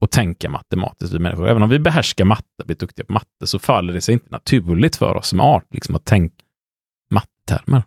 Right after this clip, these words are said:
Vad tänker du när jag säger så, Jim? Det är lite skeptisk ut här.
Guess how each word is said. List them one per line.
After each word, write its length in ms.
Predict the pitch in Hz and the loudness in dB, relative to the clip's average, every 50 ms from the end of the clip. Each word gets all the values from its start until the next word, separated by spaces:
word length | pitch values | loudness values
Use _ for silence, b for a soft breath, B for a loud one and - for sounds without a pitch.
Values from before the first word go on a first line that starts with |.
| _ _ _ _ _ _ _ _ _ _ _ _ _ _ _ _ _ _ _ _ | _ _ _ _ _ _ _ _ _ _ _ _ _ _ _ _ _ _ _ _
Vad 140 | - 101 - | -2 0 0
tänker 240 | 139 110 95 - 101 | 0 0 2 2 2
du 60 | 101 | 4
när 60 | 104 | 4
jag 80 | 101 - | 4 4
säger 140 | 120 98 | 2 2
så, 180 | 101 117 113 107 | 4 4 4 4
Jim? 180 | 98 98 95 - - _ _ _ _ _ _ _ | 2 2 -2 -4 -8 _ _ _ _ _ _ _
Det 80 | - | -4
är 40 | - | -4
lite 140 | - - - | -2 -4 -4
skeptisk 420 | - - - - - - 120 - | -4 -4 -6 -6 -6 -10 -8 -8
ut 120 | - - - | -8 -8 -8
här. 140 | - - | -12 -14